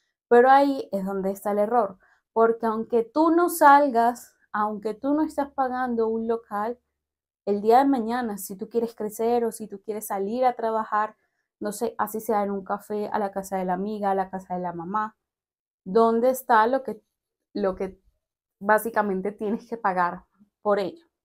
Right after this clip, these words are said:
Entonces, básicamente tienes que tener en cuenta dónde estás tejiendo. ¿Estás arrendado? Entonces, eso es un costo fijo que sí o sí yo siento que deberíamos tener en cuenta.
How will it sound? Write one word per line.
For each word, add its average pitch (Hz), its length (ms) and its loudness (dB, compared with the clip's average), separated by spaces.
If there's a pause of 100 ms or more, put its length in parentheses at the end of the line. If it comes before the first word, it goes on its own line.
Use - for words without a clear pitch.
(560)
Entonces, 196 760 -4 (500)
básicamente 226 1000 -2 (260)
tienes 285 280 2
que 302 120 0
tener 240 280 -2
en 240 140 -4
cuenta 277 480 -2
dónde 269 560 4
estás 190 320 -10
tejiendo. 202 580 -8 (320)
¿Estás 220 340 -2
arrendado? 254 680 4 (720)
Entonces, 202 560 -8
eso 254 220 4
es 311 60 8
un 285 160 8
costo 247 280 2
fijo 254 320 0
que 226 100 -2
sí 226 240 0
o 226 100 4
sí 240 200 -4
yo 214 120 -4
siento 240 460 -6
que 220 80 -10
deberíamos 190 600 -6
tener 180 240 -10
en 185 120 -8
cuenta. 208 420 -10